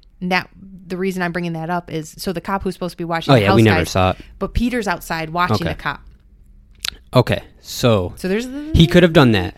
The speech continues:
Speaker 1: There's an
Speaker 2: He
Speaker 1: overlap.
Speaker 2: didn't, he didn't kill the, the, uh, teenage girl in the park, though, because she was killed before the whole, before Peter's breakdown.
Speaker 1: Mm-hmm.
Speaker 2: So that obviously was not Peter.
Speaker 1: Okay.
Speaker 2: 'Cause how would he kill a teenager before he even knew about all
Speaker 1: Right.
Speaker 2: this?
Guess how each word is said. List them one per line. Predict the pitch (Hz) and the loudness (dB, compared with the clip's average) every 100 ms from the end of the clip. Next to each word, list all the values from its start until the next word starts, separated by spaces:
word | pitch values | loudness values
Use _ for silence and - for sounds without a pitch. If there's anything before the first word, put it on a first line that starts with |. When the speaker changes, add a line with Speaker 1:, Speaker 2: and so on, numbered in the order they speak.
| - - | -12 -10
Speaker 1:
There's | 208 | -6
an | 240 | 4
Speaker 2:
He | 160 | 4
Speaker 1:
overlap. | 139 156 165 | 6 6 8
Speaker 2:
didn't, | 190 - - | 6 2 -4
he | - 120 | -4 2
didn't | 131 151 151 | 4 4 4
kill | - 123 | 2 2
the, | 113 110 104 - | 4 4 2 -4
the, | 117 98 104 101 | -14 -4 0 2
uh, | 92 | 0
teenage | - 113 107 | 2 2 2
girl | 113 | 2
in | 101 | 0
the | - | 0
park, | 98 - | -2 -2
though, | 90 | -4
because | 98 - 101 95 - - | -4 -2 -2 -2 -10 -12
she | - - 160 | -6 0 2
was | 170 - | 2 0
killed | 120 110 101 | 2 2 2
before | 104 - - 123 123 123 | -2 -2 2 4 4 4
the | 104 117 | 2 0
whole, | 113 107 95 - - | 2 0 -2 -14 -6
before | 104 107 120 110 | -4 0 2 2
Peter's | 104 104 90 | 2 -2 -4
breakdown. | - 90 - - - | -6 -8 -8 -14 -10
Speaker 1:
Mm-hmm. | 180 170 156 156 - - | -10 -8 -12 -16 -20 -20
Speaker 2:
So | - - 104 | -4 0 0
that | - 104 110 - | 0 0 0 -2
obviously | 107 101 92 92 | -2 -2 -4 -4
was | 92 | -6
not | 90 80 | -8 -8
Peter. | - - - - | -12 -14 -16 -12
Speaker 1:
Okay. | 175 165 143 - - _ - - | -10 -10 -14 -16 -20 _ -20 -4
Speaker 2:
'Cause | - 107 | 2 4
how | 107 | 6
would | 107 | 4
he | |
kill | 101 110 | 2 0
a | 98 | 0
teenager | 110 101 95 98 | 2 0 2 0
before | 98 - 113 104 | -2 -2 2 2
he | 95 98 | 2 -2
even | 90 87 | -4 -4
knew | 90 | -6
about | 87 - | -8 -10
all | - | -10
Speaker 1:
Right. | 175 156 | -8 -8
Speaker 2:
this? | - - | -10 -18